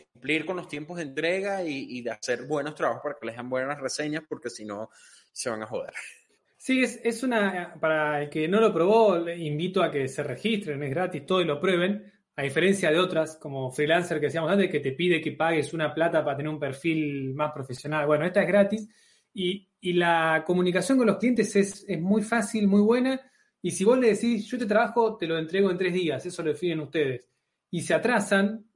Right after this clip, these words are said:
Speaker 2: le puedes hablar al cliente y le decís, "Che, dame cinco días más", y si el cliente quiere y considera que está bien, te lo da y no pasa nada.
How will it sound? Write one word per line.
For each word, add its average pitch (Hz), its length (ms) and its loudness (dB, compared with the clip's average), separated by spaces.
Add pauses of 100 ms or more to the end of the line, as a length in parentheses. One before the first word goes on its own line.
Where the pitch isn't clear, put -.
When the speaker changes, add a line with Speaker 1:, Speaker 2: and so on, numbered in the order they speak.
(180)
Speaker 2:
le 175 160 -2
puedes 254 220 2
hablar 240 200 2
al 214 60 0
cliente 262 320 2
y 214 40 6
le 185 100 6
decís, 202 180 0
"Che, 226 180 4
dame 208 420 4
cinco 202 360 2
días 202 180 6
más", 247 320 0
y 202 80 -10
si - 140 -6
el 143 60 -4
cliente 156 340 -4
quiere 170 300 4
y 139 60 -2
considera 143 380 -2
que 151 80 0
está 180 160 0
bien, 247 320 0
te 156 120 -4
lo 143 120 -2
da 226 420 0
y 156 280 -6
no 160 140 -10
pasa 165 220 -6
nada. 185 400 0